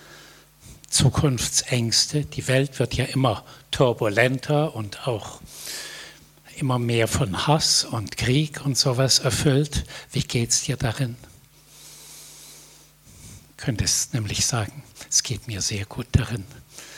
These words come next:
Bei mir nimmt die Liebe zu und der Frieden nimmt zu und Jesus nimmt zu. Also ihr merkt, es geht immer um diese zwei Dinge. Lebst du mit Sorgen?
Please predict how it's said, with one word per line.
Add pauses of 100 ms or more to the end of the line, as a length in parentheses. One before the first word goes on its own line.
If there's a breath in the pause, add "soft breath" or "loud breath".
(400 loud breath)
Bei
mir
nimmt
die
Liebe
zu (160)
und
der
Frieden
nimmt
zu (260 loud breath)
und
Jesus
nimmt
zu. (600 loud breath)
Also (500 loud breath)
ihr
merkt,
es
geht
immer
um
diese
zwei
Dinge. (2000 loud breath)
Lebst
du
mit
Sorgen?